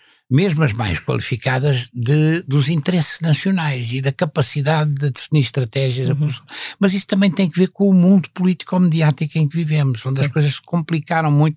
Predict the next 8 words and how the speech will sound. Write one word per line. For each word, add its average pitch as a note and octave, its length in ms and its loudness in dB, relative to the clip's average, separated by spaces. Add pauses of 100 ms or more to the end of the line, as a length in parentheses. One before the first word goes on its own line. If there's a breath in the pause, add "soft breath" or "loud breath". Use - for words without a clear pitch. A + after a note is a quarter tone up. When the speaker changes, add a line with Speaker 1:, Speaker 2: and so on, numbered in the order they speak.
Speaker 1:
nos D#3 100 0
últimos D#3 320 -4
tempos. C3+ 300 -2 (160 loud breath)
Speaker 2:
Uhum. C#3+ 280 2 (120)
Speaker 1:
Ora, B2 320 0
eu B2 180 0
acho - 360 -2
que, E2+ 600 -10